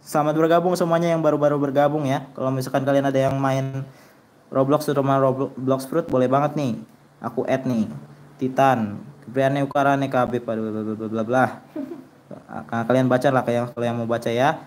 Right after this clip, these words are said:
Mantap ganteng aku, Bang, please. Nih aku cari. Cuma aku nggak tahu. Add aku, Kak. Jasmio. Oke, aku coba cari ya. Jax yang mana nih, Jax?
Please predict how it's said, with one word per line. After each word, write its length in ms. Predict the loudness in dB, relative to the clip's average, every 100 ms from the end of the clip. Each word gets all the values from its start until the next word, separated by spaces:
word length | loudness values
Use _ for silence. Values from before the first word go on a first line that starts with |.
| -8
Mantap 240 | -2 2
ganteng 240 | 4 2
aku, 160 | 0 2
Bang, 240 | 2 2
please. 240 | 0 -2 -4
Nih 160 | -4
aku 240 | 0 -2 2
cari. 400 | 2 2 0 -2 -10 _ _ _ _ -20 _ -4
Cuma 160 | 0
aku 80 | 2
nggak 240 | 4 4 4
tahu. 400 | 4 2 0 -4
Add 160 | -2
aku, 240 | 2 0 4
Kak. 400 | 4 4 0 -18 -20 _
Jasmio. 880 | 2 2 2 -4 -2 2 2 2 -2
Oke, 400 | -2 0 0 -4 -18
aku 240 | -10 -6 -4
coba 240 | -2 -2
cari 240 | 0 2 4
ya. 240 | 4 0 -18 -20 -20 -20 -20 -20 -20 _ -20 -20 -20 -20 -20 -20 -20 -20 -20 -20 -20 -2
Jax 160 | -2 2
yang 160 | 2
mana 160 | 2 2
nih, 160 | 0
Jax? 400 | -2 -2 -4 -16